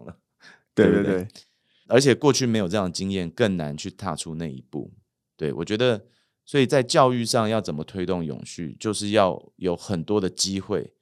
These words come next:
Speaker 1: 让学生去体验，学生去分享，
Speaker 2: 学生的包袱也没有，
Speaker 1: 让老师
Speaker 2: 学生过去包袱也比较少，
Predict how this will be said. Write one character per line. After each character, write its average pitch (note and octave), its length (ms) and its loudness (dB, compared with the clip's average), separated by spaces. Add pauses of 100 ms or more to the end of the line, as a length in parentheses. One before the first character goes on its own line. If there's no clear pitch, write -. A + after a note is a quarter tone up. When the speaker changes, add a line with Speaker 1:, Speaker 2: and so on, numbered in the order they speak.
(480)
Speaker 1:
让 A#2 180 2
学 G2+ 180 -6
生 B2 160 -2
去 B2 140 -6
体 D#2 200 -12
验， F#2 220 -4
学 E2+ 160 -8
生 F#2 160 -8
去 F2+ 140 -10
分 E2 240 -10
享， - 300 -12
Speaker 2:
学 - 160 0
生 E3 100 6
的 G3 80 6
包 D#3+ 160 8
袱 C3+ 160 2
也 G2 80 2
没 F#2+ 100 -4
有， G#2 40 -4
Speaker 1:
让 - 20 -4
老 G2 60 -10
师 - 60 -16
Speaker 2:
学 B2+ 100 0
生 D#3+ 140 0
过 E3 140 4
去 C3+ 140 0
包 C3 120 0
袱 A#2 120 -2
也 F2+ 80 -4
比 - 80 -12
较 A2+ 100 -2
少， - 320 -6